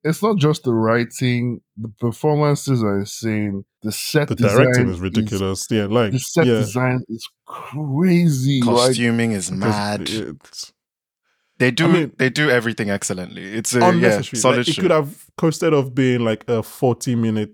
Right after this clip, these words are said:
Speaker 2: funny show.
Speaker 3: With
Speaker 1: Yeah.
Speaker 3: cutting writing.
Speaker 2: Yeah, and then when they were
Speaker 3: Yeah.
Speaker 2: like, "No, no, we're gonna," and good acting. They were like, "No, no, no, we're gonna have great acting. We're gonna have sixty minutes. We're gonna direct the shit out of this thing. It's gonna look great."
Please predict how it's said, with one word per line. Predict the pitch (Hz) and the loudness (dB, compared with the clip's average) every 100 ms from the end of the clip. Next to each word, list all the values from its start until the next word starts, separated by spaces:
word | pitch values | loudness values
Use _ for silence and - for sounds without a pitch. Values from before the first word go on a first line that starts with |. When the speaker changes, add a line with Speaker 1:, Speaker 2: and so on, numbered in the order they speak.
| _ | _
Speaker 2:
funny | _ - 127 113 107 | _ -6 -2 -2 -4
show. | - 117 101 - - _ _ _ _ | -6 -8 -8 -10 -20 _ _ _ _
Speaker 3:
With | 101 98 - | -8 -8 2
Speaker 1:
Yeah. | 107 - - _ | 4 4 -4 _
Speaker 3:
cutting | - 123 - 117 | -2 0 0 2
writing. | 107 107 - 92 95 _ _ | 2 0 -2 -12 -14 _ _
Speaker 2:
Yeah, | 160 131 113 113 - _ | 0 0 0 -4 -12 _
and | - 117 | -2 0
then | 120 | 2
when | 120 | 4
they | |
were | 120 | 4
Speaker 3:
Yeah. | 117 | 2
Speaker 2:
like, | 117 | 2
"No, | 123 120 | 2 2
no, | 117 | 2
we're | 107 | 2
gonna," | 123 120 - | 0 -2 -4
and | 123 110 | -4 -2
good | 120 | 0
acting. | 120 107 - 95 | 0 0 -6 -4
They | |
were | 107 | -2
like, | 107 117 | -2 0
"No, | 127 | 0
no, | 113 | 2
no, | 104 | 2
we're | |
gonna | 113 | 2
have | 110 104 | 0 0
great | 120 117 | 0 0
acting. | 104 92 107 | 0 -4 -4
We're | 101 | -2
gonna | 107 | 0
have | 98 _ _ _ _ _ _ _ | -2 _ _ _ _ _ _ _
sixty | - 131 - 117 | -4 -4 -2 -2
minutes. | 107 | -2
We're | 95 | 0
gonna | 117 | 0
direct | 92 - 104 104 110 - | -2 0 0 2 0 -2
the | |
shit | - 113 | -8 -6
out | 101 | -6
of | 92 | -4
this | 101 - | -6 -6
thing. | 117 107 123 | -6 -6 -8
It's | 98 | -12
gonna | 117 113 | -4 -2
look | 98 95 110 _ | 0 -2 -4 _
great." | 110 92 123 - | -6 -6 -6 -14